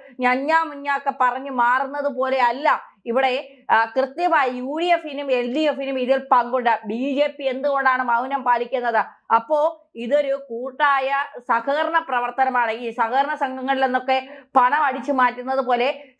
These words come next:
സഹകരിച്ചാണ് അയ്യപ്പന്റെ സ്വത്തുക്കൾ ഇവരൊക്കെ അടിച്ചു മാറ്റിയത്. അതുകൊണ്ട് കേരളത്തിലെ ജനങ്ങൾ തീരുമാനിക്കണം ഇവരിൽ ആരെയാണ് അടുത്ത തവണ നിങ്ങൾ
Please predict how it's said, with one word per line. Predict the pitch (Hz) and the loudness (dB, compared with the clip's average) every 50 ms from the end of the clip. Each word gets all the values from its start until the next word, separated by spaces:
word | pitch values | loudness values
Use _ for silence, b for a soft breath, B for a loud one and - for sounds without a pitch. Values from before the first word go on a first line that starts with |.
| _ | _
സഹകരിച്ചാണ് | - 254 254 240 320 - - 349 302 311 302 254 311 269 254 240 247 | 2 2 4 2 2 2 2 0 -2 -4 -4 0 0 2 2 2 0
അയ്യപ്പന്റെ | 247 233 233 254 277 277 277 285 262 262 262 | -2 -2 -2 -4 -4 -2 -2 -4 -4 -4 -4
സ്വത്തുക്കൾ | 262 254 233 214 262 254 254 262 247 | -6 -6 -4 -2 -2 0 0 0 0
ഇവരൊക്കെ | 240 247 254 247 247 247 262 | 2 0 0 -2 0 2 2
അടിച്ചു | 233 233 226 226 233 262 | 2 2 0 -2 -2 0
മാറ്റിയത്. | 233 233 233 220 226 226 214 220 | 0 0 0 0 -2 -2 0 0
അതുകൊണ്ട് | 226 254 294 294 285 294 - _ - | 2 2 2 2 0 -2 -2 _ 0
കേരളത്തിലെ | 277 285 311 339 370 370 370 359 370 349 339 311 | 0 2 4 4 2 2 0 -2 -4 -2 -2 -2
ജനങ്ങൾ | 240 269 269 262 269 269 269 269 | -2 -2 -4 -4 -2 0 -2 -2
തീരുമാനിക്കണം | 233 254 254 254 240 247 247 240 226 233 226 226 208 - - _ _ - _ - | -2 -6 -6 -2 0 0 0 0 -2 -6 -6 -6 -6 -8 -12 _ _ -14 _ 0
ഇവരിൽ | 240 254 262 294 302 294 294 277 | 2 4 4 4 2 2 2 2
ആരെയാണ് | 254 254 262 277 294 349 349 330 294 269 247 240 233 233 226 247 269 - - _ - | 4 4 4 4 2 0 -2 -2 -2 -2 -2 -2 -2 -4 -6 -6 -8 -10 -14 _ 0
അടുത്ത | 240 240 254 262 262 311 311 | 0 2 2 0 -2 -6 -4
തവണ | 254 269 247 240 233 233 233 240 247 233 233 | -2 -2 -2 -2 -2 -2 -2 -2 -2 -4 -8
നിങ്ങൾ | 233 247 254 247 247 262 | -8 -2 0 2 2 2